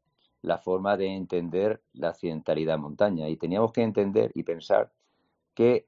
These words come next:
el problema no es que vayamos siempre con lo correcto, sino que son las decisiones que tomamos.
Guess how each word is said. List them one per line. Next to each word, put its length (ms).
el 120
problema 360
no 180
es 260
que 380
vayamos 480
siempre 320
con 160
lo 80
correcto, 600
sino 360
que 160
son 160
las 140
decisiones 580
que 120
tomamos. 680